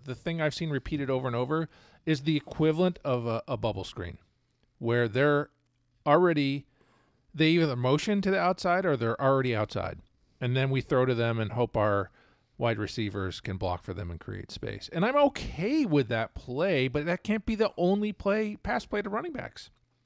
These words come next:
What happened to the throw a block and then slip, you know, outside,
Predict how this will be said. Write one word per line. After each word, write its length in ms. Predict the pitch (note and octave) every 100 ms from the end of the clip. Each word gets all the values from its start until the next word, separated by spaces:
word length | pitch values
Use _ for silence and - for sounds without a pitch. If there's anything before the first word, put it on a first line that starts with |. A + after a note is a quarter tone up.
| _ _ _ -
What 160 | F3+
happened 340 | G#3+ B3 B3 A3
to 140 | G3+
the 220 | F#3 D#3 - - - - _ _
throw 260 | C#3 D3 E3
a 40 |
block 360 | C#3+ C#3 F3 D#3
and 100 | C#3+
then 160 | C3+
slip, 460 | B2+ - D3 D#3 - - - _ _ _ -
you 80 |
know, 380 | C#3+ C#3+ C#3 C3+
outside, 760 | E3 D3 C#3+ D3+ A#2 G2 F2 -